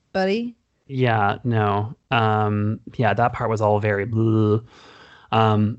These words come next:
Speaker 2: you know, in terms of what you're saying about the character of Kate, like, that actually makes me think that I like it more, 'cause I appreciate that, like, you know,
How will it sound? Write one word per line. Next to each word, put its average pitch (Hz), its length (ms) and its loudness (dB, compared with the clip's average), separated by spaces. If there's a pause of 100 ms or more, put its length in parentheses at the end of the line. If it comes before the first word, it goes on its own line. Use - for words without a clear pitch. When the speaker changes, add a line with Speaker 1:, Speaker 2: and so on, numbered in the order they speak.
Speaker 2:
you 190 80 4
know, 156 120 4
in 160 160 2
terms 311 260 -2
of 170 80 0
what 139 140 0
you're 127 80 -2
saying 131 240 -4
about 117 140 -2
the 127 40 -10
character 120 400 -6
of 107 140 -4
Kate, - 240 -2
like, 120 160 0
that 139 160 2
actually 151 400 -2
makes 117 200 -2
me 117 120 -4
think 117 160 -2
that 110 100 -2
I 101 60 -2
like 113 260 -2
it 120 140 -10
more, 120 400 -2
'cause 117 160 -2
I 107 40 2
appreciate 123 500 0
that, 120 100 -2
like, 117 200 -2
you 131 60 -6
know, 110 180 -2